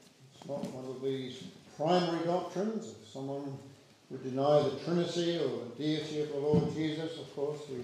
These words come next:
take great issue with that. Uh, but there are areas such as baptism, church government, and views on the Lord's return,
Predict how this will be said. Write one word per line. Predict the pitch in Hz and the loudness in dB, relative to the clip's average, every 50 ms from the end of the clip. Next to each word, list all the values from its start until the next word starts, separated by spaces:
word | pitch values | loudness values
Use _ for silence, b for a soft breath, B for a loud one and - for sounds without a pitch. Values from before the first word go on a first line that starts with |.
| 120 - - | -8 -6 -4
take | 139 135 135 135 - - | -2 -2 -2 -4 -8 -8
great | 123 123 135 151 151 147 | -4 0 2 2 2 2
issue | 147 143 - - 123 117 | 0 -4 -4 -6 -6 -4
with | 120 120 | -4 -2
that. | 123 143 143 135 - - - B B B B B B B B B B B - 135 | -2 -2 -2 -2 -4 -6 -12 B B B B B B B B B B B -10 -8
Uh, | 127 127 127 127 120 120 | -6 -4 -4 -4 -4 -4
but | 156 - 151 | -4 -2 0
there | 151 | 2
are | 156 160 156 - | 2 2 2 4
areas | 151 151 156 156 156 156 151 151 151 151 147 - | 4 4 6 6 4 4 4 4 2 2 0 -4
such | - 147 - - - | -6 -8 -8 -8 -10
as | 147 127 - - | -12 -10 -8 -6
baptism, | 123 135 135 139 139 135 131 120 117 131 131 131 131 131 131 - - | -6 -6 -6 -6 -8 -8 -8 -8 -8 -8 -10 -10 -12 -12 -14 -16 -10
church | - 139 135 135 135 135 | -8 -8 -8 -8 -8 -6
government, | 135 135 135 139 139 139 135 135 135 139 | -4 -4 -2 -2 -4 -4 -4 -6 -6 -10
and | 135 131 123 117 | -12 -14 -14 -14
views | 113 120 127 131 135 135 131 131 | -10 -8 -6 -4 -4 -4 -4 -4
on | 131 127 127 | -6 -8 -8
the | 120 | -8
Lord's | 120 123 135 135 131 127 127 123 | -6 -2 -2 -2 -2 -2 -6 -10
return, | 123 - - - 147 143 139 135 135 135 | -12 -14 -8 -4 -2 0 0 0 -2 -4